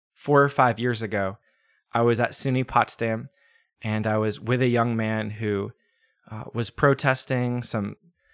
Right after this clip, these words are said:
uh, issues like this. It was a B L M related protest. And, and this young man, he said, I, I was with him. It was an afternoon, weekday afternoon. And I was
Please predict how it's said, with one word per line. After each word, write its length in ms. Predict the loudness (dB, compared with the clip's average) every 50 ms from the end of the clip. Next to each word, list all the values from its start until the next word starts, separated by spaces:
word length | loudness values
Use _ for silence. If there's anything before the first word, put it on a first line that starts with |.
| _ _ _ _ _ -12
uh, 200 | -12 -10 -10 -12 -14 -16 -20 -2 _
issues 380 | 0 0 2 0 0 0 4 4
like 200 | 2 2 2 0
this. 260 | -2 -2 -2 -4 -4
It 40 | -2
was 140 | 0 0
a 140 | 2 0 0
B 180 | 0 0 0 2
L 140 | 2 2 0
M 140 | 0 2
related 360 | 0 0 2 2 0 0 -2 -2
protest. 560 | -2 -4 -4 -2 -2 -4 -4 -4 -8 -14 _ _ _ _ _ _ _ _ _ _
And, 240 | -2 -2 -2 0
and 140 | 0 0 0
this 160 | 0 0 2
young 240 | 2 2 4 4 4
man, 280 | 4 4 4 2 0 -2 _ _
he 420 | -20 -20 -20 -8 -4 -2 -2 -2
said, 340 | 0 2 2 2 2 0 -4 _ _ _ _ _ _
I, 120 | -2 0 2 2
I 80 | 4 4
was 180 | 4 2 2
with 160 | 2 0 2
him. 260 | 2 2 2 2 2 2
It 40 |
was 180 | 0 0 0 -2
an 140 | -4 -6 -2 0
afternoon, 840 | 0 0 0 0 -2 -2 0 0 0 0 0 0 -2 -4 -6 -10 -12 -6
weekday 460 | -4 -4 -4 -4 -4 -2 0 4 4
afternoon. 680 | 4 4 2 0 -4 -4 -2 -2 0 -2 -2 -4 -6 -10 _ _ _ _ _ _ _ _ _ _ _ _ _ _ _ _ _ -2
And 140 | 0 0 2
I 160 | 2 2 2
was 180 | 2 0 -2